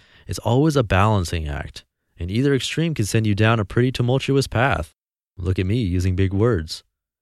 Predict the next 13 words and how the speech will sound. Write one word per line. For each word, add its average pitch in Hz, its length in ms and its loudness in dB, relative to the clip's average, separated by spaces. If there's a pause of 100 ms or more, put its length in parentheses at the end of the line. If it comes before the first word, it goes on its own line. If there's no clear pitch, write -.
(160)
Which 95 180 -6
means 147 220 0
we 143 100 0
need 127 160 0
to 117 80 -6
be 120 100 0
doing 101 300 2
the 92 80 0
following 98 480 2
two 90 260 0
things. 82 580 -4 (640)
Number 87 220 0
one, 95 420 0